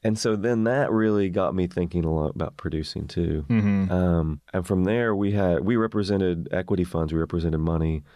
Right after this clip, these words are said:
Speaker 2: Mm-hmm.
Speaker 1: Uh, we sold movies at all the major festivals. We packaged movies. We put together. So we're,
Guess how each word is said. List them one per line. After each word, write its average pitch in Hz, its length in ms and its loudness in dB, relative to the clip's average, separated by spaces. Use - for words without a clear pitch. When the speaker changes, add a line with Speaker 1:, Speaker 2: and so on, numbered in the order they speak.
Speaker 2:
Mm-hmm. 92 320 0
Speaker 1:
Uh, 87 40 0
we 87 100 2
sold 92 260 -2
movies 87 360 0
at 80 60 0
all 78 120 -2
the 78 40 -4
major 78 260 -2
festivals. 90 760 -2
We 98 80 -6
packaged 87 460 -6
movies. 80 360 0
We 78 60 -6
put - 240 -8
together. 78 460 -2
So 107 160 -2
we're, 139 180 -2